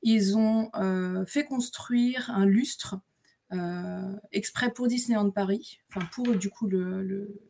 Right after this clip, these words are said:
Disneyland Hotel, un lustre qui est à l'effigie du château de la Belle au Bois dormant et, euh, qui était créé en cristal de Bohême et fabriqué en République tchèque.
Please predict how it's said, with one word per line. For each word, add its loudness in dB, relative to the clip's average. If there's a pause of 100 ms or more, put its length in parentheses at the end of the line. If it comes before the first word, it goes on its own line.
(140)
Disneyland 0
Hotel, -4 (320)
un 6
lustre 4
qui -4
est 8
à 6
l'effigie 0
du -2
château 0
de 2
la 2
Belle 0
au 0
Bois -4
dormant -2 (640)
et, 2
euh, 4
qui -2
était 0
créé 0
en -2
cristal 0
de 2
Bohême 4
et -2
fabriqué -2
en -4
République -6
tchèque. -8